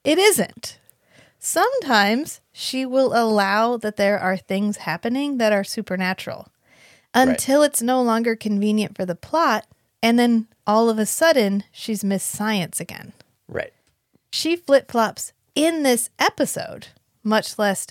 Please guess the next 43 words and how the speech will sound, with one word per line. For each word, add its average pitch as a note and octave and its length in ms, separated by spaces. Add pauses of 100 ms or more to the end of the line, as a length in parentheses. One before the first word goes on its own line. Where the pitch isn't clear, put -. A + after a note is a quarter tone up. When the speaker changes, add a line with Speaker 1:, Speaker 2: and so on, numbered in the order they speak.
(120)
Speaker 1:
in G#3+ 240
the F#3+ 80
greater F3+ 580
scheme F3+ 460
of E3+ 140
the F3 120
entire E3 420
show. E3+ 500 (260)
Speaker 2:
Well, F#3 160
there's D#3 200
a D#3+ 40
little D3+ 160
bit A#2+ 160
more A#2 160
evidence G#2+ 520
that - 200
something F#2+ 300
else F2 200
is A2 80
going F#2 240
on. F2+ 360 (1700)
Speaker 1:
You G#3 100
mean F3 200
later? G3 400 (1080)
Speaker 2:
Yeah. A#2+ 240 (480)
Yeah, D3 140
'cause A#2+ 200
Nick C3 200
is B2+ 100
having A#2 340
all G#2 140
these, G2+ 460 (120)
like, G#2 160
visions G#2+ 540
and F#2+ 140
Speaker 1:
Yeah, C#4+ 140
Speaker 2:
things. A#3 120
Speaker 1:
which C4 100
she - 180
fully C4 340
does A3 200
not G#3 240
believe. F3+ 560